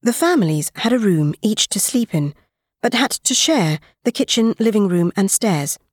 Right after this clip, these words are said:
There was a lot of inconvenience and trouble, especially for Assunta, who had to do the cooking, cleaning, and mending for the Serenellis as well as for her own family.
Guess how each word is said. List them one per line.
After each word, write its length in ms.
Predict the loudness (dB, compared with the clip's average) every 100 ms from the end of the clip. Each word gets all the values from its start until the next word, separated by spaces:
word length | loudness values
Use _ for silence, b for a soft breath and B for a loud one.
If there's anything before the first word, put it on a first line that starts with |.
| _ _ _
There 100 | 0
was 120 | 0
a 120 | 2 2
lot 140 | 0
of 80 | 0
inconvenience 680 | 0 2 2 2 2 2 0
and 120 | -2
trouble, 380 | -2 -2 -2 -6 b _ _ _
especially 500 | -4 0 0 -2 -2
for 140 | -2 0
Assunta, 520 | 0 0 0 -2 -6 b b _
who 80 | -2
had 180 | 0 0
to 120 | -2
do 140 | 0 0
the 120 | -2
cooking, 420 | -2 0 0 -2 -8
cleaning, 400 | -4 0 2 0 -2
and 220 | 0 2
mending 400 | 2 0 0 -4 b b
for 100 | -2
the 80 | 0
Serenellis 720 | 2 2 2 2 2 0 -4 b b _
as 120 | -2
well 220 | 0 2 2
as 140 | 0
for 100 | -2
her 160 | -2 0
own 180 | 0 0
family. 480 | -2 -2 -2 -4